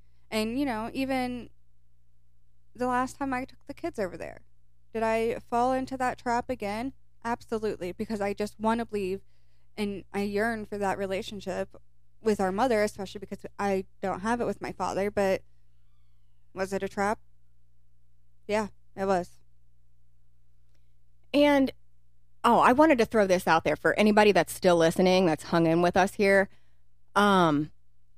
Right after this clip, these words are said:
Speaker 2: I wanted you guys' opinions on, like, if you have dealt with narcissism or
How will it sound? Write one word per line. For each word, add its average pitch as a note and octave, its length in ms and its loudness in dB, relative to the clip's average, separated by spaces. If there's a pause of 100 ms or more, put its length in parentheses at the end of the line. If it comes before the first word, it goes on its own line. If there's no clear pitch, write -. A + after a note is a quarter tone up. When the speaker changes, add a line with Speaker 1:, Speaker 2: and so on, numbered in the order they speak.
(120)
Speaker 2:
I G#3+ 100 8
wanted B3+ 320 6
you G#3+ 120 2
guys' G3+ 400 2
opinions E3+ 480 0
on, E3 140 2
like, D3+ 280 -4 (440)
if F#3+ 160 -2
you B3 300 6
have B3 200 2
dealt F#3 220 4
with G3 100 -2
narcissism F3 840 0
or D#3+ 260 -2